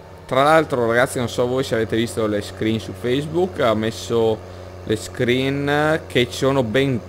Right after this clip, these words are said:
tre carri rallati, ovvero c'è l'R due settanta, l'R due settantacinque, che entrambi erano anche su Farming, eh, quindici.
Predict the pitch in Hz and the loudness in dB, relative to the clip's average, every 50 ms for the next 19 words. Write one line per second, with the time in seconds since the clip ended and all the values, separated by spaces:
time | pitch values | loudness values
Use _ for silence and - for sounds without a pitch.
0 | - - - - 113 127 156 180 190 196 - - - 131 120 123 131 131 131 131 | -14 -12 -8 -2 2 4 6 6 6 4 0 0 2 4 6 6 6 6 4 2
1 | 135 139 143 139 135 - - - 117 113 123 123 113 101 92 85 80 80 - 110 | 0 0 0 0 -2 -4 -6 -6 -2 2 2 2 2 2 0 -4 -6 -8 -4 -4
2 | 117 127 131 135 127 113 110 - - 131 123 113 107 107 117 127 143 151 147 151 | -2 2 4 4 4 4 2 2 2 2 4 4 4 2 4 4 4 4 2 2
3 | 143 127 113 123 139 147 147 - 127 92 - - 117 113 107 104 95 - 104 95 | 0 0 2 2 2 2 2 -2 -8 -6 -2 0 0 0 -2 -4 -4 -4 -6 -6
4 | - - - - - - - - - 107 120 147 165 165 160 160 147 127 120 139 | -6 -10 -14 -16 -16 -16 -14 -8 -4 0 4 4 4 6 6 4 4 4 4 2
5 | 151 143 - - - 123 117 113 120 117 - - 139 143 160 160 180 175 170 143 | 2 2 0 -2 -2 0 2 2 0 0 0 -2 -2 -2 0 0 -2 0 0 0
6 | 120 117 113 - 131 123 127 131 127 127 135 120 113 117 117 120 120 120 113 113 | 0 0 0 0 2 2 2 2 2 2 4 6 6 6 6 4 2 2 0 0
7 | 113 110 - 113 110 113 - - - 127 131 131 127 120 113 113 110 107 104 104 | -2 -2 -4 -6 -6 -6 -4 0 2 2 4 4 2 0 -2 -2 -2 -2 -4 -6
8 | - - 113 113 110 110 107 107 104 104 107 101 101 92 - - - - 127 120 | -6 -2 2 4 4 4 4 4 4 2 0 -2 -6 -10 -14 -14 -6 -2 0 2
9 | 113 113 110 110 - - 151 165 277 | 2 2 0 -2 0 2 2 2 2